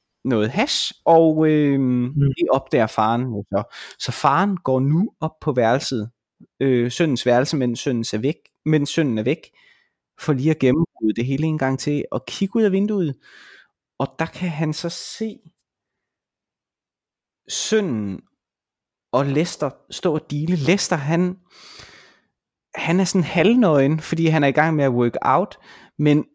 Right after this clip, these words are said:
Speaker 1: set på afstand, der ligner det, der ligner det sgu lidt, at de er i gang med et homoseksuelt forhold, eller måske endnu mere, fordi han kunne se, at sønnen fik penge, at sønnen er blevet trækkerdreng.
Speaker 2: Hmm. Ja.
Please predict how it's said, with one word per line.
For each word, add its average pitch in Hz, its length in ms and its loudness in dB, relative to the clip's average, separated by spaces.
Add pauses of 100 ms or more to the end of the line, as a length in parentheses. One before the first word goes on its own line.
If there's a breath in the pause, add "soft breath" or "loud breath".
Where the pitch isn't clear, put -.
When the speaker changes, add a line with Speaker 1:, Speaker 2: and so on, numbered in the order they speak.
(140)
Speaker 1:
set - 300 0
på 170 140 -4
afstand, 220 600 4
der 185 60 2
ligner 196 300 4
det, 139 520 2
der 156 80 0
ligner 175 300 2
det 175 140 -4
sgu - 180 -6
lidt, 156 300 -2 (720)
at - 180 0
de 156 60 0
er 147 40 0
i - 20 -8
gang 156 240 2
med 143 120 2
et - 20 -4
homoseksuelt 143 680 0
forhold, 131 440 2
eller 127 220 6 (320 loud breath)
måske 139 240 4
endnu 160 200 4
mere, 143 260 2 (240)
fordi 143 160 -2
han 135 140 4
kunne 120 120 -2
se, - 120 0
at 120 180 2
sønnen 123 240 2
fik - 200 -8
penge, 160 320 4 (540 loud breath)
at 110 100 -2
sønnen 156 340 4
er 110 40 4
blevet 107 220 2
trækkerdreng. 117 640 -4 (1600)
Speaker 2:
Hmm. 190 600 4 (720)
Ja. 143 140 0